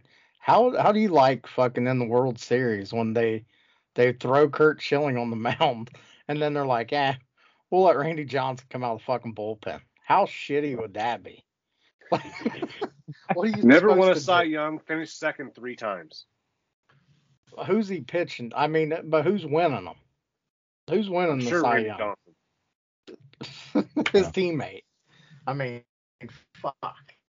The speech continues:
Speaker 3: Yeah, I'm looking here. Yeah, Randy won. <laughs>
Speaker 1: So, so you have
Speaker 3: Court,
Speaker 1: a
Speaker 3: look,
Speaker 1: one and
Speaker 3: look,
Speaker 1: two.
Speaker 3: check, check this out.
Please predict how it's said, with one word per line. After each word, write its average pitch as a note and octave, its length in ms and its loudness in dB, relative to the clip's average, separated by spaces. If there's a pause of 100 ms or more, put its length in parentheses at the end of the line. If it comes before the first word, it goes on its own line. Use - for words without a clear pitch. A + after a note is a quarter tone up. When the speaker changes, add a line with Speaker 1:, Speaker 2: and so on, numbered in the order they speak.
(100)
Speaker 3:
Yeah, G#2 400 6
I'm G#2+ 160 4
looking A2 260 6
here. A2 180 4
Yeah, G#2 200 8
Randy G2+ 400 2
won. G2 320 -2 (240)
<laughs> D#3+ 80 -6 (1800)
Speaker 1:
So, D#3+ 260 4
so E3 120 0
you E3+ 160 4
have E3+ 160 6
Speaker 3:
Court, E3+ 140 10
Speaker 1:
a D3+ 40 4
Speaker 3:
look, D#3+ 100 10
Speaker 1:
one D#3 80 4
and D3+ 80 10
Speaker 3:
look, E3+ 100 8
Speaker 1:
two. D3 260 2 (420)
Speaker 3:
check, C3+ 220 2
check C#3 180 4
this C3+ 180 0
out. G#2 300 2